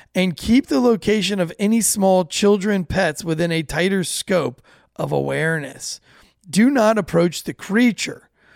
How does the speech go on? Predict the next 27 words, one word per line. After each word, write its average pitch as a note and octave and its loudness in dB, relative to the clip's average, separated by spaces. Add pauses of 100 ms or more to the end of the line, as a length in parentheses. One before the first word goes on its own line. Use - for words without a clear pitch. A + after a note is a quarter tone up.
(240)
Report A3 2
any C4 2
sightings F3 0 (140)
to G3+ 0
a E3 2
ranger, A3+ -2 (260)
front A#3 0
office, F3+ 0 (100)
or F#3+ 2 (280)
the E3+ 0
D F#3 0
C A3 0
N G3+ 0
R F#3+ 2
Office E3+ 0
of C3+ -6
Missing E3+ -2
Persons. C#3 -2 (580)
Do F3+ -2
not F#3 0
post G3+ 2
sightings E3 0 (140)
on E3+ 0
social C3 -4
media." D#3 -2 (640)
Very G#3 2
odd. D#3+ -2